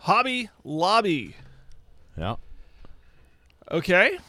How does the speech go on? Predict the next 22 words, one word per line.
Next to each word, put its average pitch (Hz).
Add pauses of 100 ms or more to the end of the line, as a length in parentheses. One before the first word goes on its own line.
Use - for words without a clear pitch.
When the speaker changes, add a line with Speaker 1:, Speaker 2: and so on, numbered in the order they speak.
(100)
Speaker 2:
I 117
discovered 175
Speaker 1:
There's 143
a 131
Speaker 2:
something. 113
Speaker 1:
story 190
there. 180
What 220
happened? 214
Speaker 2:
Uh, 117 (280)
Speaker 1:
Why? 113
Speaker 2:
there 127
was 123
just 139
some 117
stuff 127
that, 113 (920)
um, 92 (800)
has 107
been 98
boxed 101
up 110